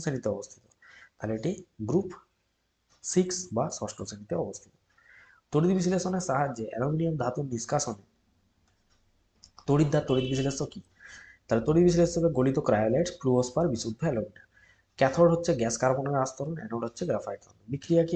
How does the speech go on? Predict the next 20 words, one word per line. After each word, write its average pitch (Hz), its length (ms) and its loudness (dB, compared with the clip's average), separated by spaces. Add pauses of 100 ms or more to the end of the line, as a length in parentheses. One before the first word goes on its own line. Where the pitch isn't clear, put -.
(120)
এল 143 140 0
থ্রি 147 200 -2
প্লাস 165 180 0 (380)
তিনটে 135 280 -2
ইলেকট্রন 135 300 -2
গ্রহণ 120 240 -4
করে 147 180 -4
অ্যালুমিনিয়াম 120 480 -2
বিজারণ 113 360 2
হচ্ছে, - 200 -18 (1000)
অথবা 147 220 4 (120)
কপারের 160 360 2
তড়িৎ 143 240 2
বিশ্লেষণ, 107 320 -4 (100)
অ্যানোড 156 300 0
কি? - 60 -2 (120)
অবিশুদ্ধ 131 320 0 (100)
কপার 135 200 4 (100)
পাত। 143 120 -2 (120)
তড়িৎ 131 180 0